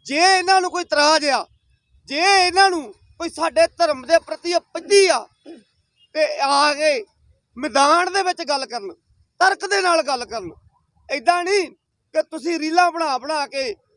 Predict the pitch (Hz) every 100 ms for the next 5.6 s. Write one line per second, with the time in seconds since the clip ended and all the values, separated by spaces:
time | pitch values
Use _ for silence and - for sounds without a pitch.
0 | _ _ 170 349 359 - 311 269 311 330
1 | 330 311 285 254 180 _ _ _ _ _
2 | 262 311 285 277 269 294 311 269 214 269
3 | 269 247 247 247 277 285 330 339 - _
4 | _ _ _ 240 277 320 202 254 339 381
5 | 254 285 320 311 254